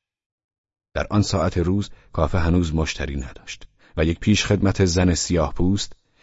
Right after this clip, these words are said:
کاشی‌های سالن بزرگ و شیشه‌های شکسته و گرد و خاک گرفته را می‌شست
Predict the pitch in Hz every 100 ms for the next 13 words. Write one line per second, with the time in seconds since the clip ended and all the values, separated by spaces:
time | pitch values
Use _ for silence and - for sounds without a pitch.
0 | _ _ - 82 - 80 80 92 87 -
1 | 82 80 82 73 76 80 80 - - 78
2 | - 76 - 71 87 87 - 82 78 -
3 | 92 95 85 80 78 - 65 - 71 65
4 | - 67 62 65 - - -